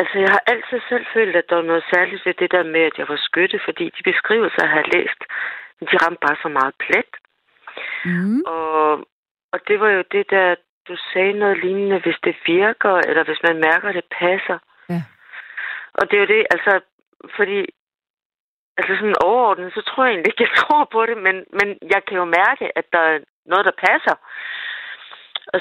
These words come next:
Speaker 1: så, ja.
Speaker 2: Men
Speaker 1: Og
Speaker 2: du
Speaker 1: jeg
Speaker 2: er
Speaker 1: vil gerne, øh, personligt vil jeg gerne vide mit fødselstidspunkt,
Speaker 2: Ja.
Speaker 1: øh, og vide, hvad det var for nogle planeter og sådan nogle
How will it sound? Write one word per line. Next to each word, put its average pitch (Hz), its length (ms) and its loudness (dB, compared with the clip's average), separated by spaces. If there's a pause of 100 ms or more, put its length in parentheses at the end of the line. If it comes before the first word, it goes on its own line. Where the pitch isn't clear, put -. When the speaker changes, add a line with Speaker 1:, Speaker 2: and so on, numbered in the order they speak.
(120)
Speaker 1:
så, 254 120 4 (1160)
ja. 180 120 -2 (2250)
Speaker 2:
Men 196 100 4
Speaker 1:
Og 180 80 4
Speaker 2:
du 190 60 4
Speaker 1:
jeg 208 80 6
Speaker 2:
er - 60 2
Speaker 1:
vil 180 80 -4
gerne, 170 360 -4
øh, 147 320 4
personligt 175 400 0
vil 147 80 4
jeg 143 80 2
gerne 151 240 2
vide 185 140 0
mit 175 180 -2 (100)
fødselstidspunkt, - 920 -4 (100)
Speaker 2:
Ja. 170 200 2
Speaker 1:
øh, 156 280 2 (340)
og 160 400 0
vide, 185 200 2
hvad 170 160 4 (220)
det 160 160 -4
var 160 140 -2
for 175 80 -14
nogle 170 200 -10
planeter 185 380 -4
og 175 60 0
sådan 175 100 -4
nogle 170 120 0